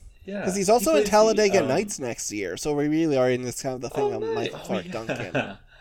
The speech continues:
Speaker 1: Oh, I can't wait to watch that one.
Speaker 2: He's
Speaker 1: Yeah,
Speaker 2: really
Speaker 1: like,
Speaker 2: funny in
Speaker 1: again.
Speaker 2: Talladega Nights. Um, well,
Speaker 1: <laughs>
Speaker 2: well,
Speaker 1: Yeah, and, like, in this one, um, very similar to his Daredevil role, he plays, like, a very good, like,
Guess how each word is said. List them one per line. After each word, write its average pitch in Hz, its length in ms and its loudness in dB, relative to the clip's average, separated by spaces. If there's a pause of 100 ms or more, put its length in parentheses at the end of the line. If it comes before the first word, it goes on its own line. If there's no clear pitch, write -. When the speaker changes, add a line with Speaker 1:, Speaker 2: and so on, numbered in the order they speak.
(340)
Speaker 1:
Oh, 143 140 -6
I 131 100 -4
can't 131 240 -12
wait 123 120 -10
to 117 40 -10
watch 107 240 -8
that 98 140 -12
one. 87 80 -20 (2000)
Speaker 2:
He's 123 120 -10
Speaker 1:
Yeah, 120 440 -4
Speaker 2:
really 127 380 4
Speaker 1:
like, 120 80 -2
Speaker 2:
funny 117 320 2
in 110 80 0
Speaker 1:
again. 104 120 -2
Speaker 2:
Talladega 104 540 -2
Nights. - 560 -14
Um, - 260 -14
well, 269 180 -4 (140)
Speaker 1:
<laughs> - 120 -12 (600)
Speaker 2:
well, 240 120 -4 (120)
Speaker 1:
Yeah, 294 360 -6 (480)
and, 156 140 -6
like, 160 220 -10 (220)
in 143 140 -6
this 151 200 -8
one, 107 400 -4
um, 101 240 -4
very 110 220 -2
similar 104 340 -6
to 107 160 -10
his 98 140 -10
Daredevil 101 420 -4
role, 92 240 -4
he 101 80 -10
plays, 101 320 -8
like, 95 140 -10
a 98 60 -10
very 98 260 -6
good, 98 240 -8
like, 92 300 -8